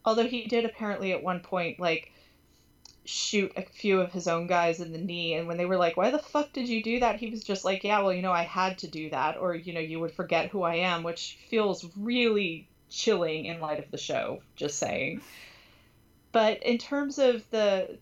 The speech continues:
like, the, the full opposite of Sam Bellamy, uh, concept, probably the, the biggest, uh,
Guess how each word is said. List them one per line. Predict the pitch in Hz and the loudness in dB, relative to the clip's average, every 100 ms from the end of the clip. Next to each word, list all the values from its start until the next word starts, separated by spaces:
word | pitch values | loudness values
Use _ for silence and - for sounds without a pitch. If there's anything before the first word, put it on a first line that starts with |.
| _ | _
like, | 202 190 - _ | -4 -4 -8 _
the, | 185 175 - | -12 -10 -10
the | |
full | - - - 214 208 202 | -10 -10 -4 2 2 2
opposite | 180 185 190 - 196 - | 2 2 -2 -2 -2 -2
of | 170 | -6
Sam | - 175 165 | -4 -4 -2
Bellamy, | 160 165 156 160 127 180 _ _ _ _ _ _ - - _ _ | 0 0 -2 -4 -6 -8 _ _ _ _ _ _ -14 -14 _ _
uh, | 185 165 160 175 - _ _ _ _ _ _ _ | 2 2 2 0 -8 _ _ _ _ _ _ _
concept, | - 226 185 175 - 165 - - _ - - _ _ _ _ _ _ _ _ | -2 2 2 2 0 0 -2 -12 _ -20 -20 _ _ _ _ _ _ _ _
probably | - 294 269 285 277 262 247 220 | -2 2 2 0 -2 -2 -2 -2
the, | 220 208 202 | 0 0 -2
the | 208 | -2
biggest, | 214 208 208 202 - - - - - - - - | 0 2 2 0 -4 -12 -14 -18 -20 -20 -20 -14
uh, | 202 185 175 170 | -4 0 0 0